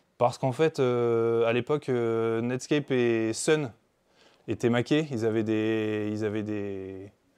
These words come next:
des intérêts communs, et ils se sont dit, euh, au début, le projet, le projet s'appelait LiveScript, et Sun a dit, franchement, Java, JavaScript, ça sonne bien et tout ça. Donc c'est parti sur du JavaScript.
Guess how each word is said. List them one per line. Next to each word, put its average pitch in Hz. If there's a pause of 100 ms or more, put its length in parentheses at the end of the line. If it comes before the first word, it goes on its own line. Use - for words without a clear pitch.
(680)
des 104
intérêts 131
communs, 135 (240)
et 113
ils 107
se -
sont 120
dit, 151
euh, 107 (640)
au 107
début, 127
le 143
projet, 123
le 113
projet 127
s'appelait 117
LiveScript, 113 (400)
et -
Sun 123
a 113
dit, 131
franchement, 143
Java, 143 (680)
JavaScript, 143
ça 143
sonne 139
bien 170
et 160
tout 151
ça. 160 (420)
Donc 123
c'est 139
parti 147
sur 165
du 147
JavaScript. 147